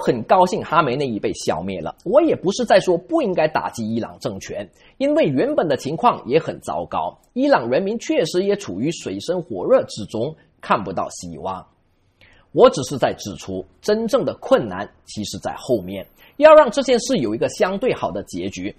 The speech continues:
让伊朗人民的生活真正获得根本的改善，是需要极高的智慧和手段的。我就自认没有想到好办法。说实话，我也不认为川普政府有，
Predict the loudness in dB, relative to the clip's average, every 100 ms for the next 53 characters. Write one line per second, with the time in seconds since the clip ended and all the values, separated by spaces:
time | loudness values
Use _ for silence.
0 | _ 0 0 0 2 2 4 0 0 -2
1 | -2 -2 -2 0 -2 2 2 2 -4 0
2 | 0 0 -2 2 2 2 -2 -2 -4 -6
3 | -2 0 0 -4 -20 -10 -4 -2 4 4
4 | 4 -2 -4 -2 -2 0 0 0 -2 -2
5 | 2 2 0 -6 -10 -8 -10 -8 -4 -4
6 | -6 -10 -12 _ _ _ _ 0 2 2
7 | 0 0 2 2 2 0 0 -2 -4 -4
8 | -4 -8 -4 -4 -4 -10 -10 _ _ _
9 | -4 0 0 0 0 -2 -2 -2 2 2
10 | 2 0 0 0 -2 -4 -4 -4 -6 -4
11 | -2 -2 -2 -2 0 0